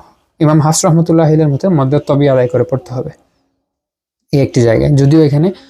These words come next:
দুটি হরকতওয়ালা হরফ না, একটি সাকিন হরফ, তো এটা হচ্ছে এক্সেপশন। বাদ বাকি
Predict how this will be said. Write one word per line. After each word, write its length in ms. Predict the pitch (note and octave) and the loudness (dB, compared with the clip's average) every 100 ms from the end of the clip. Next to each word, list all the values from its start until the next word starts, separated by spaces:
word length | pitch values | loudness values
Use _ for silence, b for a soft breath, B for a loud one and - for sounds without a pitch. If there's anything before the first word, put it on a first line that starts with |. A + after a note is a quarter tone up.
| B B - | B B -6
দুটি 180 | D3 E3 | 0 0
হরকতওয়ালা 460 | C#3+ D3 D3 D3 C#3 | 0 -2 -2 -2 0
হরফ 180 | C3 B2 | -2 -2
না, 60 | D3+ | -4
একটি 160 | D3 - | -6 -6
সাকিন 260 | - B2+ B2 | -6 -4 -4
হরফ, 240 | B2 C3 - _ _ _ | -6 -12 -18 _ _ _
তো 100 | _ | _
এটা 120 | C3+ C#3+ | -2 0
হচ্ছে 140 | - | 0
এক্সেপশন। 420 | C3+ - A2 - - _ _ _ _ _ _ _ _ _ _ _ _ _ _ _ _ _ _ _ _ _ _ - | -2 -2 -8 -10 -18 _ _ _ _ _ _ _ _ _ _ _ _ _ _ _ _ _ _ _ _ _ _ -4
বাদ 120 | D3+ C#3+ | -2 0
বাকি 240 | D#3 G#3+ | 0 0